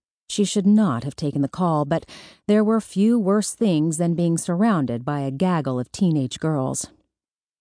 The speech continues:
"Dexter, you said the exact same thing the last time I got you out of trouble,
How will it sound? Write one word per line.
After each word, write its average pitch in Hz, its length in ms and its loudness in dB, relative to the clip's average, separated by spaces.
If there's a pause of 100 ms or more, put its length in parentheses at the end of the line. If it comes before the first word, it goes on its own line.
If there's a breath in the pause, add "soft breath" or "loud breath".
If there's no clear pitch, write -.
(260)
"Dexter, 233 460 2 (320 soft breath)
you 285 220 4
said 240 340 0
the 226 120 0
exact 175 600 -4
same 226 440 2
thing 170 360 2
the 175 100 -2
last 214 340 0
time 180 280 0
I 180 60 0
got 170 200 -2
you 175 100 0
out 160 100 -2
of 170 100 -10
trouble, 139 440 -2